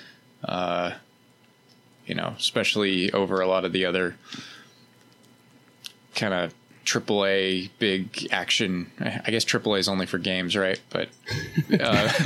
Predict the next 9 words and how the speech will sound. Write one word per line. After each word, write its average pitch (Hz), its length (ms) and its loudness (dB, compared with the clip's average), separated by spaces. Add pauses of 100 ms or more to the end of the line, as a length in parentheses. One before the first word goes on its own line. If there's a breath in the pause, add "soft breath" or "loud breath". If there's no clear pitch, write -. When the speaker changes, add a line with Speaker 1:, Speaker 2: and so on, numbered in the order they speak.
Speaker 2:
I 104 120 2
call 92 200 4
everything 85 480 2
triple 85 380 0
A. 87 140 0
Speaker 1:
Yeah, 113 560 4 (480 loud breath)
you - 100 2
know, 117 260 2
uh, - 300 0